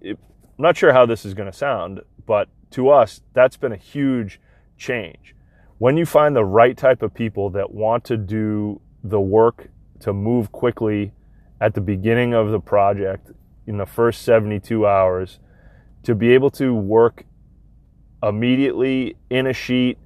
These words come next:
have them ask questions, be able to send them little pieces of information, and, um, have them be able to scratch the itch of doing the research and making sure that they are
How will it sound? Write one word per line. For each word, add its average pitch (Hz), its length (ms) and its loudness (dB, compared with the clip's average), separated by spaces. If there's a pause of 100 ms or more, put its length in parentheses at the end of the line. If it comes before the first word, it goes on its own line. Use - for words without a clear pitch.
(220)
have 123 260 4
them 123 220 -2
ask 120 260 -4
questions, 117 580 -2
be 113 180 -2
able 117 180 -2
to 104 120 -6
send 120 320 -4
them 117 220 -2
little 117 200 0
pieces 113 460 -4
of 104 140 -2
information, 110 800 -6
and, 101 520 -8 (520)
um, 95 500 0 (220)
have 135 280 2
them 147 200 -2
be 117 160 0
able 120 180 2
to 101 160 -8
scratch 113 460 0
the 110 180 -4
itch 120 160 -2
of 90 240 -8
doing 120 320 -2
the 110 80 0
research 113 580 -2
and 98 140 -8
making 113 320 -4
sure 110 320 2
that 107 180 -4
they 107 200 0
are 98 320 4